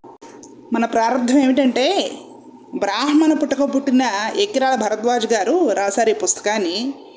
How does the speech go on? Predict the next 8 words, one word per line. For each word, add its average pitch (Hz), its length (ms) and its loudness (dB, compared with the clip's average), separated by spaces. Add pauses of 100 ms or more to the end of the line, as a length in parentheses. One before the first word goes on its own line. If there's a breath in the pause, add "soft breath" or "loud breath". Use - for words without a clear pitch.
(500 loud breath)
ఆ 226 60 -2
పుస్తకంలో 262 680 2
ఈ 220 180 2
ఘట్టాన్ని 240 480 0
కూడా 247 300 2
ఈ 254 160 2
మహానుభావుడే 240 600 2
రాశాడు. 214 640 0